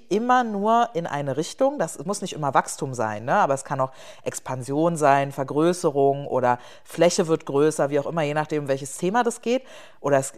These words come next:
ne, Jahreszeiten. Aber es ist, muss immer ein Wandel sein. Es gibt keinen Stillstand. Und sobald wir in Stillstand geraten, stirbt es.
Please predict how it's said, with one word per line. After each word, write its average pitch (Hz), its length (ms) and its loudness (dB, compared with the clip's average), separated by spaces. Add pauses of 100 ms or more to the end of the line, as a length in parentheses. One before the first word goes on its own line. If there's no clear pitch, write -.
ne, 165 260 2
Jahreszeiten. 151 920 2
Aber 151 200 2
es 147 120 2
ist, - 240 -6
muss 196 180 -4
immer 190 280 0
ein 135 180 -4
Wandel 175 340 2
sein. 220 300 -2 (600)
Es - 180 -8
gibt - 340 -4
keinen 170 400 0
Stillstand. 113 800 -6
Und 135 120 -6
sobald 135 480 2
wir 160 120 0
in 139 80 -8
Stillstand 139 560 -4
geraten, - 600 -2 (1120)
stirbt - 520 2
es. - 320 -4